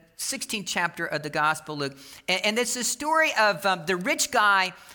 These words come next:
and Lazarus. I love this story. A-, and so, uh, once again, you gotta look at the story before the story. The story before the story is that Jesus sets the story up and he talks about, Hey, listen, you, you can't,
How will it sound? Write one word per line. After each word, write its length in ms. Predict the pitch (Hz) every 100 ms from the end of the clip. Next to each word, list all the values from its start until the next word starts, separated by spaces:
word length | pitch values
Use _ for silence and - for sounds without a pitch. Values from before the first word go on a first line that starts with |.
| - -
and 460 | 196 190 202 185
Lazarus. 640 | 202 226 214 143 113 - - -
I 100 | 247
love 220 | 285 247
this 140 | 190
story. 280 | - 143 - _ _ _ _ _ - _ _
A-, 320 | 190 196 208
and 120 | 233
so, 260 | 214 254 220 220 233
uh, 400 | 208 202 208 214 -
once 260 | 208 240 233
again, 200 | 196 127 - - -
you 140 | 220
gotta 300 | 269 294 294
look 140 | 233 247
at 60 |
the 60 | 226
story 240 | - 214
before 260 | 196 185 214
the 80 | 208
story. 260 | - 240
The 80 | 175
story 280 | - 269 302
before 340 | 294 226 247
the 80 | 226
story 340 | - 214 185
is 280 | 175 190 180
that 260 | 196 180 - - - -
Jesus 580 | 165 277 330 370 302 320
sets 280 | - 233 -
the 80 | 208
story 400 | - 277 277 254
up 260 | 196 190 - - _
and 120 | 226
he 80 | 247
talks 420 | 247 247 277 269
about, 440 | 240 240 220 202 233
Hey, 140 | 294
listen, 440 | 285 - 247 214
you, 240 | 220 285 226 -
you 180 | 247 214
can't, 880 | - - 294 370 370 359 - -